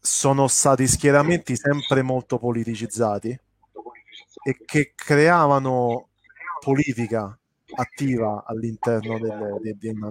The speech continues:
di uno Stato. Cioè, qui, per esempio, i, gli hooligans del West Ham erano famosi per essere di estrema destra, mentre magari, eh, in Italia ogni tifoseria, ogni, ogni ultras c'aveva la, la sua ideologia politica d'appartenenza. E questo è un mondo comunque affascinante.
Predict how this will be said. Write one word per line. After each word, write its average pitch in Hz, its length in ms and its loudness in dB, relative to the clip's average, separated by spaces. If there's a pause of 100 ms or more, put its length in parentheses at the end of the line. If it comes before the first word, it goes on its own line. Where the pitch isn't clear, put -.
(120)
di 104 100 -10
uno 107 160 -8
Stato. 107 460 0
Cioè, 117 200 -2
qui, 131 240 0
per 123 120 0
esempio, 127 280 2
i, 120 80 2
gli 113 380 0
hooligans 120 460 4
del 120 100 6
West 120 220 4
Ham 139 140 6
erano 117 140 4
famosi 117 380 0
per 113 100 0
essere 110 200 -2
di 110 40 0
estrema 117 340 2
destra, 113 400 0 (400)
mentre 131 220 4
magari, 131 520 4 (540)
eh, 120 200 0
in 123 140 -2
Italia 135 400 6
ogni 135 240 0
tifoseria, 131 720 2
ogni, 123 220 -4 (340)
ogni 131 360 -2
ultras 131 720 0
c'aveva 117 380 0
la, 117 80 2
la 117 320 -2
sua 120 640 0 (760)
ideologia 131 640 4
politica 123 420 2
d'appartenenza. 117 960 -2
E 127 80 -6
questo 202 240 0
è 139 40 2
un 127 160 -2
mondo 143 340 0
comunque 127 380 -4
affascinante. 110 1000 -4